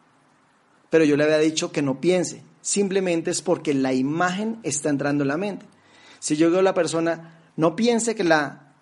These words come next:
jirafa lo está mirando y que se le está riendo", estoy seguro que en la mente de todos la ima-, la jirafa los volteó a mirar y se le está riendo,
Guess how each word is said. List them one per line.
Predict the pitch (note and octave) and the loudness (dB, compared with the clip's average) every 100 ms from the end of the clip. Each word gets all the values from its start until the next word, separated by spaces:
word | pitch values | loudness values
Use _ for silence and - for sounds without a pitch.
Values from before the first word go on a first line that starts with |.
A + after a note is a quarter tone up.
| - | -10
jirafa | - E3 E3 F#3 | 0 4 4 2
lo | F3 | -2
está | C#3+ D3+ | -2 -2
mirando | D3+ D#3+ G3 E3+ - - _ _ _ _ _ _ _ _ _ _ _ _ _ _ _ _ _ _ _ | 0 2 2 0 -6 -12 _ _ _ _ _ _ _ _ _ _ _ _ _ _ _ _ _ _ _
y | E3 | 0
que | D#3+ D#3 | 2 0
se | D3+ | 0
le | C3 | -4
está | - D3+ | -2 -4
riendo", | D3 F#3 F#3 C3+ A#2+ - _ _ _ _ _ - | 0 0 0 -2 -6 -14 _ _ _ _ _ -14
estoy | - F3 | -2 0
seguro | E3 G#3 F#3 G#3 G3+ G3+ | 2 0 2 2 4 2
que | |
en | F3+ | -2
la | D#3 | 0
mente | C#3+ D3+ E3+ G3 | 0 0 0 0
de | G3 | 0
todos | F#3+ G3 E3 C#3+ D#3 - - | 0 4 4 2 -4 -14 -8
la | E3 D3 | 0 0
ima-, | D3 C#3+ D#3+ E3+ | 2 0 -2 -4
la | E3 D3+ | 0 0
jirafa | C3 C#3+ C#3+ D3 F3 | 0 -2 -2 2 0
los | D#3+ C3 | 0 -2
volteó | B2+ A#2 D#3 | -4 -2 0
a | E3 | 2
mirar | G3+ G3+ G3 C4 - _ _ _ _ | 2 4 4 2 -14 _ _ _ _
y | C3 | -6
se | C#3 | 0
le | D3 | 0
está | C3+ D3 | 0 -2
riendo, | C#3+ E3 D3+ | 0 0 0